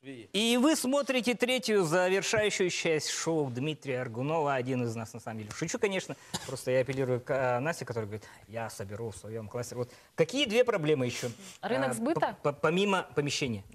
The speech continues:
Speaker 1: Было
Speaker 2: Рын-,
Speaker 1: помещение, то есть
Speaker 2: да.
Speaker 1: не-, нельзя с-, кстати, тут в перерыве, э, сказали, что н-,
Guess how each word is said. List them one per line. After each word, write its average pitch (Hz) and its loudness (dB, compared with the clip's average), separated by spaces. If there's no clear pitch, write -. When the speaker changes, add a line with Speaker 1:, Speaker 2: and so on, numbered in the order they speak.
Speaker 1:
Было 214 6
Speaker 2:
Рын-, 254 4
Speaker 1:
помещение, 226 4
то 185 4
есть 202 2
Speaker 2:
да. 156 -10
Speaker 1:
не-, 180 0
нельзя 208 2
с-, 165 -4
кстати, - 2
тут - 0
в - -20
перерыве, 240 2
э, 165 2
сказали, 185 2
что 139 -2
н-, 165 -14